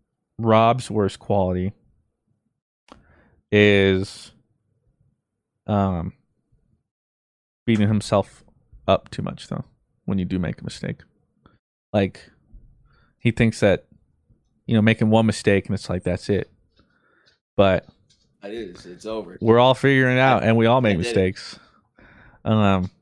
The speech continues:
Speaker 1: so you also gotta be easier on yourself. Um, Blue, I would say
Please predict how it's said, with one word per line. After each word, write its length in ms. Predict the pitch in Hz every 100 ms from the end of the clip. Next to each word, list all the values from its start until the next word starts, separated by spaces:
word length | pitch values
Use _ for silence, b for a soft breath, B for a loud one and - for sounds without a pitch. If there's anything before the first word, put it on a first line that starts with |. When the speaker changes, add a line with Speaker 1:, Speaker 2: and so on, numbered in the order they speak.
| _ _
Speaker 1:
so 180 | - 110
you 80 | 120
also 200 | 127 -
gotta 160 | 104
be 100 | 101
easier 220 | 101 101 92
on 80 |
yourself. 320 | 95 - 107 131 _ - _ - b b b b b -
Um, 460 | 107 104 98 92 - _ _ _ _
Blue, 500 | - 120 120 127 139 135 b b b b b _ - -
I 140 | 113
would 120 | 107
say 520 | - 113 107 104 101